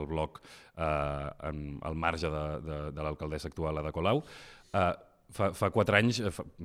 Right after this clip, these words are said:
fa tres anys, tot just, el partit, el president del seu partit a Madrid, eh, titllava d'il·legítim el govern espanyol perquè, mm, depenia la seva majoria de partits independentistes, eh, i ara vostè n-, no està, diguem-ne,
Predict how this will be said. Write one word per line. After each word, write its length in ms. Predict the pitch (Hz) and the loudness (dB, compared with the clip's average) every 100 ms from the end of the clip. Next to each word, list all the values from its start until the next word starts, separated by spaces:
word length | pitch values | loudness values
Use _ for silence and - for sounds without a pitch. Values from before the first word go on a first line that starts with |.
| 71 | -8
fa 140 | - | -6
tres 240 | 85 90 85 | 0 0 4
anys, 240 | 92 101 | 4 4
tot 160 | - 85 | 0 0
just, 240 | 87 110 98 | 0 2 2
el 80 | 85 | 0
partit, 240 | 80 87 87 | -2 -2 -2
el 80 | 82 | -2
president 300 | 82 82 87 | -2 -2 0
del 80 | 87 | 0
seu 140 | 92 | 0
partit 460 | 87 80 95 80 - | 0 -2 -2 -2 -2
a 40 | 85 | 0
Madrid, 320 | 82 85 90 - - - - | 2 2 2 -2 -18 -20 -4
eh, 160 | 90 87 98 | 2 2 2
titllava 320 | 80 85 87 87 | 4 4 6 4
d'il·legítim 480 | 85 82 90 90 85 | 4 2 2 0 0
el 80 | 82 | 2
govern 240 | 85 85 | 2 0
espanyol 480 | 82 87 82 85 85 | -2 -2 0 2 0
perquè, 460 | - 82 78 87 82 76 | 0 -4 -2 0 0 0
mm, 260 | - 87 78 | -4 -4 -2
depenia 480 | 80 80 87 87 82 | -2 0 2 2 2
la 80 | 80 | 0
seva 160 | 82 80 | 0 0
majoria 340 | 80 82 82 | 0 0 2
de 140 | 80 78 | 0 -2
partits 320 | 78 87 78 | -4 -4 -4
independentistes, 800 | 82 82 82 80 95 95 139 156 - - - - _ - | -2 -2 -2 -2 -2 -2 -2 -4 -10 -20 -20 -20 _ -2
eh, 320 | 98 85 82 | 2 2 2
i 140 | 90 | 0
ara 80 | 85 | 0
vostè 240 | 92 85 95 | 0 0 -2
n-, 500 | 95 - 92 87 92 98 90 90 | -2 -12 -10 -4 -4 -4 -4 -2
no 80 | |
està, 300 | 90 - 95 98 | -2 0 2 4
diguem-ne, 460 | 92 92 98 104 | 2 2 2 2